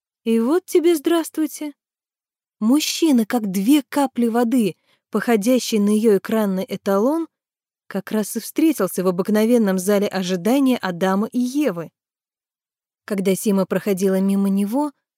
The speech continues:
он на неё тоже взглянул и почему-то задержал взгляд. И тут же в ушах раздался усмешливый голос Полины Андреевны. «Не зарекайся, всё у тебя ещё будет».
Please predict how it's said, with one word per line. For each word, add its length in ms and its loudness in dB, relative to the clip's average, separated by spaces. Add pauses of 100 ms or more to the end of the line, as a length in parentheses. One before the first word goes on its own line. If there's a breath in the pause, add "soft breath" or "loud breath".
(400)
он 180 4
на 60 8
неё 240 6
тоже 280 0
взглянул 520 2
и 140 -4
почему-то 520 -2
задержал 600 -2
взгляд. 540 -6 (920)
И 100 2
тут 260 2
же 160 2
в 60 2
ушах 380 0
раздался 540 0
усмешливый 760 -2
голос 360 0
Полины 380 -2
Андреевны. 640 -4 (300)
«Не 280 -2
зарекайся, 800 -2
всё 380 0
у 120 -2
тебя 320 0
ещё 480 0
будет». 680 -6